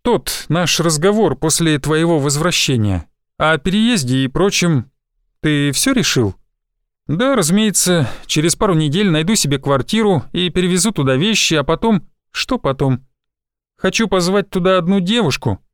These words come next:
"Да ну". "Ага. С тех пор, как вернулся, только об этом и думаю". "Хм". Кристина отвернулась. "А раньше, значит, не думал?" "Сама же сказала", я притянул подругу к себе. "Раньше я был другим,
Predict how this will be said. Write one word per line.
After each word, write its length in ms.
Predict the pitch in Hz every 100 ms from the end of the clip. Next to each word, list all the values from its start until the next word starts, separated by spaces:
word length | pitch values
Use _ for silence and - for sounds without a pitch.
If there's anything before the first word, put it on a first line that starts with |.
| _ _ _ _ -
"Да 340 | 160 214 226
ну". 400 | 214 156 127 107 _ _ _ _ _ _ _ -
"Ага. 760 | 147 131 107 117 110 139 196 _ _ _
С 120 | -
тех 260 | - - -
пор, 180 | 196 190
как 200 | 190 170
вернулся, 500 | 180 185 226 208 160
только 280 | 170 165 170
об 100 | 170
этом 240 | 196 180
и 20 |
думаю". 420 | 143 131 120 107 - _ _ _ _ _ _ -
"Хм". 220 | 294 285 254 _ _ _ _ _
Кристина 520 | 165 160 - 160 151
отвернулась. 640 | 135 151 156 135 113 - - _ _ _ _ _
"А 160 | 160 180
раньше, 360 | 180 185 190
значит, 360 | 160 175 - -
не 120 | 196
думал?" 400 | 185 233 151 113 _ _ _ _ _ _ _
"Сама 320 | - 226 254 254
же 100 | 139
сказала", 460 | - 139 131 127
я 160 | 120 127
притянул 400 | 151 139 147 151
подругу 400 | 139 135 143 127
к 40 | -
себе. 340 | 143 117 92 - _ _
"Раньше 560 | 127 131 190 220 - 135
я 180 | 127 151
был 200 | 165 202
другим, 640 | 180 208 131 135 131 117